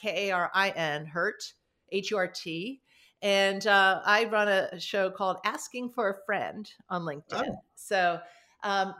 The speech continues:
Speaker 1: we do have a number of books. Our latest is called Courageous Cultures, How to Build Teams of Micro Innovators, Problem Solvers, and Customer Advocates. And we have a new book coming out next year,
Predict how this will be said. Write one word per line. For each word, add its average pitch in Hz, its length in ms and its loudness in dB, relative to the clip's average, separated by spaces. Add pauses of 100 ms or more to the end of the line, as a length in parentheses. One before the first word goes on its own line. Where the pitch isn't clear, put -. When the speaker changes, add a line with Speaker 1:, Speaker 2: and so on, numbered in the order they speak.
Speaker 1:
we 285 160 -4
do 302 220 -2
have 240 340 6
a 214 40 2
number 214 300 2
of 208 220 0
books. 180 320 0
Our 208 100 4
latest 240 400 0
is 180 160 -2
called 170 320 -4
Courageous 208 720 -4
Cultures, 254 720 -6
How 202 120 -2
to 190 60 -4
Build 185 240 -4
Teams 196 400 -10
of 165 180 -14
Micro 185 460 -2
Innovators, 156 580 -4
Problem 185 440 -2
Solvers, 165 440 -2
and 156 120 -8
Customer 170 420 -10
Advocates. 170 680 -6 (340)
And 185 100 -6
we 202 80 2
have 190 100 -2
a 190 60 -2
new 254 220 -4
book 247 260 0
coming 175 240 -4
out 160 180 -2
next 226 380 -4
year, 156 360 2